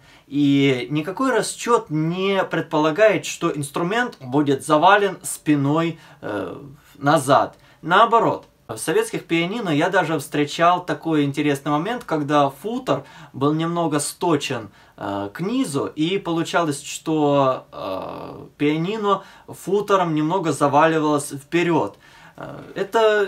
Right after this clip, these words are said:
не очень была хорошая затея, потому что, во-первых, таким образом, э, получалось, что рама не просто, э, висит, э, и давит вниз, а она ещё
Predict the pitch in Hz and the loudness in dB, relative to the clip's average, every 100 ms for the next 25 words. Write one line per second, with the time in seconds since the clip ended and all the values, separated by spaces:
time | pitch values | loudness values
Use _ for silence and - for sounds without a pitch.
0 | 185 196 254 233 160 143 120 123 117 156 | -2 -4 2 2 2 -2 -2 -2 -2 0
1 | 156 - 151 139 180 226 269 214 - 165 | 0 0 -2 -2 -4 -2 2 2 0 -2
2 | 151 156 151 - 156 180 202 170 135 110 | -2 -2 -4 -4 0 2 2 0 0 -4
3 | - 143 156 151 143 139 135 139 131 - | -8 -4 -2 -2 0 0 0 -2 -2 -10
4 | - - 113 151 165 170 170 147 139 - | -12 -6 -4 -2 -2 2 2 2 0 -2
5 | 165 160 147 143 156 170 247 262 160 131 | 2 4 4 2 -2 2 2 2 0 -2
6 | - - 104 98 95 - 139 139 160 - | -2 -10 -10 -8 -10 -12 -2 0 2 2
7 | 131 - - _ _ _ - - - 131 | 0 0 -20 _ _ _ -18 -18 -12 -6
8 | 123 123 151 131 123 - 120 - 113 143 | -4 4 6 6 0 -10 -12 -10 -4 -2
9 | 180 151 - - - - 131 143 190 233 | 2 0 -2 -10 -20 -2 2 4 4 2
10 | 202 202 | 2 6